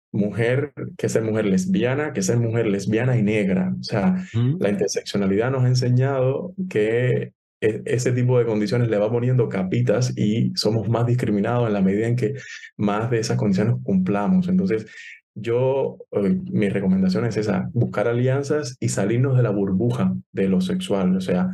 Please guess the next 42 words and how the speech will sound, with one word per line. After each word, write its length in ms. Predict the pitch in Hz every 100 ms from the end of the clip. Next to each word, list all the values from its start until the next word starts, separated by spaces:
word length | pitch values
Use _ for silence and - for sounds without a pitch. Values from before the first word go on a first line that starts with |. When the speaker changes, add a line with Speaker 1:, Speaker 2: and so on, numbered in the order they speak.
| 92 -
Speaker 1:
también 360 | - 98 117 131
tiene 160 | 127 110
que 100 | 98
ser 160 | 107
feminista 600 | - 95 95 127 127 110
en 80 | 98
ese, 200 | 95 95
un 60 | 101
sentido 340 | 110 95 107
más 240 | 101 98
amplio, 420 | 127 135 127 127 131 - - _
tiene 180 | 113 104
que 140 | 104
ser 400 | 92 104 107 95 -
antirracista, 960 | 98 92 92 92 92 123 123 - 101
tiene 160 | 95 101
que 80 | 101
ser, 400 | 107 107 107 - - _ -
eh, 280 | 92 92 92
anticolonialista, 1040 | 95 92 92 90 90 101 123 - 107 101
tiene 200 | 95 101
que 120 | 98
ser 420 | 92 104 110 123 - - _ _
por 120 | 98
los 80 | 98
derechos 240 | 98 -
de 60 | 127
todas 160 | 123 123
las 80 |
personas. 600 | - - - - 123 - - _ -
Esa 160 | -
sería 200 | 95 92
un 60 | 113
poco 240 | 107 113
mi, 320 | 104 95 92 92
mi 140 | 95
recomendación, 680 | 92 98 92 92 92 113 107
mi 120 | 101
sugerencia, 640 | 95 98 95 104 101 110
¿no? 220 | 104 110
Mi, 360 | 104 95 92
Speaker 2:
Me 60 | -